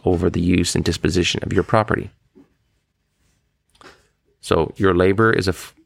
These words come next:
your fruit of your labor is your property, not income taxation. That's a denial of your, the labor, the property of your labor. Okay.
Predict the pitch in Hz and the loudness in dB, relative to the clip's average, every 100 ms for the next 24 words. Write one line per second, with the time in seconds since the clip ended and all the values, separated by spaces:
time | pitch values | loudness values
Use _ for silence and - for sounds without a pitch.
0 | _ - - 95 90 90 87 90 104 95 | _ -6 -2 0 2 2 2 2 2 0
1 | 98 104 113 104 113 113 113 - 110 95 | -2 -2 0 0 0 -4 -6 -10 -2 0
2 | 92 95 85 80 78 - - - 80 110 | 0 -2 -4 -2 -4 -4 -6 -4 -4 -8
3 | _ _ - - - 90 - 87 82 - | _ _ -20 -18 -2 0 2 0 0 0
4 | 87 90 90 - 92 85 82 - 90 80 | 2 2 2 2 0 -2 -2 -4 -2 -2
5 | - _ _ _ _ _ _ _ _ _ | -4 _ _ _ _ _ _ _ _ _
6 | _ _ - - - - - - - - | _ _ -20 -20 -20 -20 -20 -20 -20 -4
7 | 87 87 82 90 110 - _ _ _ - | 0 2 0 -2 -4 -14 _ _ _ -8
8 | - 87 90 85 85 87 87 90 - _ | -2 0 0 0 2 2 2 0 -6 _
9 | _ - _ _ _ _ - - _ _ | _ -20 _ _ _ _ -20 -20 _ _
10 | _ _ _ _ _ _ - - _ _ | _ _ _ _ _ _ -20 -20 _ _
11 | 165 - _ _ _ _ _ _ - 107 | -20 -20 _ _ _ _ _ _ -16 -14
12 | - 95 90 | -6 -4 -4